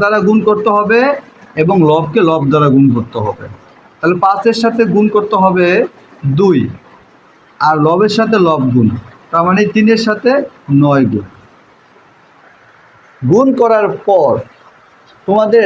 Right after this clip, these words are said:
দেখতে হবে ভগ্নাংশের লঘিষ্ঠ রূপ যায় কিনা, মানে কাটাকাটি করা যায় কিনা। দেখো, দুই দিয়ে আমরা তিনকেও ভাগ করতে পারি না, দুই দিয়ে নয়কেও ভাগ করতে পারি না।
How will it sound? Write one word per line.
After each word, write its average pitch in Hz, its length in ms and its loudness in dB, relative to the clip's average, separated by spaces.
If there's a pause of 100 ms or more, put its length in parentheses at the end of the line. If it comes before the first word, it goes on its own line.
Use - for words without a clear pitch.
(140)
দেখতে 190 320 -2
হবে 165 260 0 (680)
ভগ্নাংশের 214 520 0 (120)
লঘিষ্ঠ 196 380 0 (120)
রূপ 208 120 0 (120)
যায় 165 240 0
কিনা, 110 220 -2 (440)
মানে 160 140 -2 (120)
কাটাকাটি 202 460 -2 (100)
করা 175 180 2 (360)
যায় 143 260 0
কিনা। 98 220 -4 (540)
দেখো, 170 340 0 (1120)
দুই 226 160 4 (120)
দিয়ে 214 200 2 (720)
আমরা 190 180 0 (100)
তিনকেও 220 320 2
ভাগ 196 160 -4
করতে 208 240 -2
পারি 214 240 0
না, 220 60 2 (360)
দুই 196 160 2
দিয়ে 202 220 4
নয়কেও 175 420 2
ভাগ 151 200 -2
করতে 156 280 -4
পারি 131 260 0
না। 98 80 -6